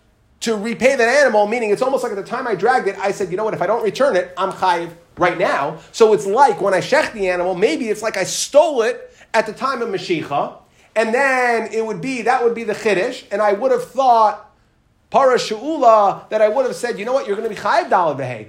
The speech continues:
because it's like a case where you had a para genuva before, and you shechted it on Shabbos. So if I go ahead and I shech this animal on Shabbos, I might think that I'm gonna be chayiv, because just like the mezainis are chayiv at the Zman Mashicha,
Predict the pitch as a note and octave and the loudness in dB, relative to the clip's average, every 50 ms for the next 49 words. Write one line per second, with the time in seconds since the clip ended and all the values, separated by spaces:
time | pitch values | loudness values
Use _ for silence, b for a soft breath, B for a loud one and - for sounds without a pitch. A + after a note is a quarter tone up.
0 | b b - F#3+ G#3 G#3 E3 F#3 E3+ E3 F3+ G3 G#3+ B3+ C#4+ C4+ A#3 - A3+ G#3 | b b -6 -2 -2 0 -2 -2 -6 -6 -4 0 4 6 6 6 4 0 -6 -10
1 | D#3+ - G#3 B3+ B3+ A3+ G3 F3 - - - - _ _ - F#3+ G3 G3 F#3+ E3+ | -10 -4 -2 0 2 2 0 -2 -6 -12 -14 -16 _ _ 0 2 2 2 0 0
2 | F3 G#3+ A#3+ A#3 A3 G3+ F#3 F#3 - F#3 F#3 F#3 F3+ F3 D#3+ D#3 - - - _ | 0 0 0 0 -2 -2 -4 -6 -6 -6 -4 -4 -2 -4 -4 -6 -10 -12 -18 _
3 | _ - G3+ A3 A3 G3+ F#3 - C#3 E3+ F3 F#3 G#3 B3+ D4+ C#4+ G3+ G3 G3 F3+ | _ -2 -2 0 0 0 0 0 2 2 2 2 0 -4 -4 -4 -2 0 0 0
4 | - D3 E3+ D#3 - - D#3 C#3+ C3+ C3 C#3+ F3 G#3 B B B B - G3 G3 | 0 0 -2 -4 -2 -4 -4 -4 -2 -2 -4 -4 -6 B B B B -2 0 0
5 | G3 F#3+ F3+ D#3+ - G3 F#3+ F3+ - - E3+ D#3 D3+ C#3+ C#3+ C#3 C3+ C3 - C#3 | 0 0 -4 -2 2 2 2 2 2 -2 -6 -6 -4 -2 -2 -2 -2 -4 -4 -4
6 | B2 A2+ A2 - C3+ D3+ F#3+ - b b b b - G#3 F#3+ - F#3 F3 E3 B3+ | -4 -4 -4 -6 -6 -8 -8 -10 b b b b 0 2 4 4 4 2 4 4
7 | C4 A3+ G3+ G3 A3+ A#3 G#3+ G#3 G#3 G3+ F#3+ - G#3 G3+ G3 F#3+ F3 E3 - - | 4 6 6 6 6 6 6 6 4 4 0 -2 -2 -2 -2 -2 -2 -4 -8 -4
8 | - A#3 B3 A3+ - - G#3 F#3+ - - G#3 G#3+ A3 A3 G#3+ G3+ F#3+ F#3 F3 E3 | 0 0 0 0 0 -4 -6 -6 -6 -6 -8 -6 -6 -4 -4 -2 -2 -2 -4 -4
9 | E3 A3 G#3+ G3 E3+ E3 - - E3 E3+ F3 E3+ E3+ D3+ C3+ - G3+ G3 E3+ D3 | -2 -2 -2 -2 -4 -6 -6 -4 -4 -2 -2 -2 -4 -4 -4 -4 -2 -2 -2 -2
10 | C3+ - - - - D3+ D3 C#3+ C#3+ C#3 C3 B2+ A#2+ A2+ - - A#2+ F#2+ F#2+ G#2+ | -6 -10 -16 -8 -6 -4 -4 -4 -6 -8 -8 -8 -10 -10 -8 -6 -6 -6 -6 -6
11 | C#3 G3+ A#3 - b b b b _ D#3+ D#3 D#3+ F3+ F#3 E3 D3+ C3 - - G#3 | -8 -8 -8 -10 b b b b _ -6 0 4 4 4 4 4 0 0 -2 -2
12 | A3 - G#3 F#3+ E3+ D#3+ D#3+ D#3 D3+ C3 D#3+ G#3 D4 C4+ A3 G3 F#3+ F3 E3+ - | 0 0 0 -2 -2 -2 -2 -4 0 2 4 4 4 4 2 -2 -2 -4 -4 -2
13 | F3 D#3+ D3+ D3 D3+ C#3 C3+ C3+ C#3 D3 D3 C#3+ C3+ - - D3 B2 B2+ C3 B2 | -2 -2 -2 -4 -6 -8 -8 -6 -4 -4 -4 -4 -4 -8 -8 -8 -2 -2 -2 -2
14 | - | -2